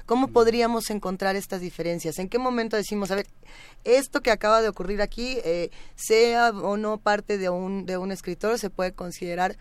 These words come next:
Speaker 1: vandalismo"? ¿Qué elementos podemos encontrar? Que esté en una casa, eh, que tenga un insulto, ¿qué es?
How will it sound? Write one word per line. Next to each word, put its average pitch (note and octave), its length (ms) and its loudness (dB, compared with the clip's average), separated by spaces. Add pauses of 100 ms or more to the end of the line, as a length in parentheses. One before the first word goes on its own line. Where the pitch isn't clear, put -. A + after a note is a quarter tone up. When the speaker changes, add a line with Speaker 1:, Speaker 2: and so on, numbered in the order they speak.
(120)
Speaker 1:
vandalismo"? D#3+ 720 -4
¿Qué G3 140 0
elementos G3 540 -2
podemos F3+ 440 -4
encontrar? E3 480 -4 (380)
Que - 80 -2
esté F#3+ 200 2
en G#3 100 2
una F3 200 -2
casa, G3+ 480 2 (160)
eh, D#3+ 440 -2
que D#3+ 120 -2
tenga F3+ 640 2 (300)
un F3 160 -2
insulto, A3+ 1300 2 (140)
¿qué C#4+ 300 2
es? - 240 -6